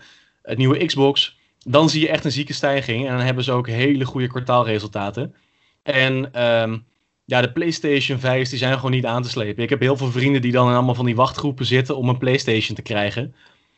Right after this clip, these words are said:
Eh, ja, sowieso doen game-aandelen het over het algemeen supergoed in het jaar tweeduizend twintig. Ja,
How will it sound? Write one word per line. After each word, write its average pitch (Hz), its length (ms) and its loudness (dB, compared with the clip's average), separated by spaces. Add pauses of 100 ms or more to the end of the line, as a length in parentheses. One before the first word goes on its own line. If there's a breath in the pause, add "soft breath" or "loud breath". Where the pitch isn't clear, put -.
(280 soft breath)
Eh, 120 420 6
ja, 113 180 2
sowieso 139 500 2
doen 139 260 0
game-aandelen 151 920 0
het 147 140 -6
over 143 180 -2
het - 80 -8
algemeen 160 320 -2
supergoed - 640 -4
in 156 160 -4
het 147 100 0
jaar 151 160 4
tweeduizend 147 400 2
twintig. 156 440 -2 (540)
Ja, 101 260 0